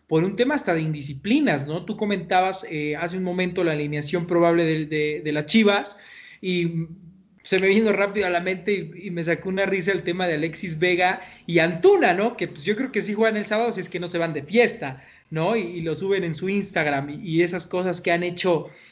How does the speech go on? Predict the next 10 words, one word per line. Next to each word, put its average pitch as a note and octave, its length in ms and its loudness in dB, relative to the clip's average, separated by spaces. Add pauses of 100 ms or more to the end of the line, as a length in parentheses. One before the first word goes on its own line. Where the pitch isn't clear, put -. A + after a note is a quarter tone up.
(120)
estos F3+ 260 2
dos F#3 120 2
chavos F#3+ 360 2
que, E3+ 100 -6
pues, - 160 -8
es G3+ 120 0
lamentable, E3+ 680 0
¿no? D#3+ 160 -10
Que E3 100 -6
jugadores D#3 640 0